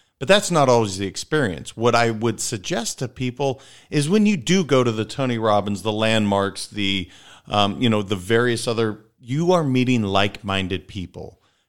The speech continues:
people that are growing, that want to continue to get better. That's who you're looking for.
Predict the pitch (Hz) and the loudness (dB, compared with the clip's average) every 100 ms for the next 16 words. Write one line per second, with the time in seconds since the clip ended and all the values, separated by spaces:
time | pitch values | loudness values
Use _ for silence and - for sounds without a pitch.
0 | _ - 170 170 185 156 120 110 87 82 | _ -4 -2 0 -2 0 0 0 -4 -8
1 | 101 113 117 123 123 123 131 - 98 - | 0 4 4 4 2 0 -4 -4 -4 -4
2 | 92 113 127 117 - - 101 - 123 117 | 0 0 0 -6 -12 -8 -6 -4 -2 0
3 | 113 104 110 - 101 107 117 - - _ | 0 -2 -4 -2 0 0 0 -4 -20 _
4 | _ 196 233 - 170 113 113 247 - 127 | _ -2 0 0 2 2 2 2 2 -2
5 | - 101 87 | -2 -4 -4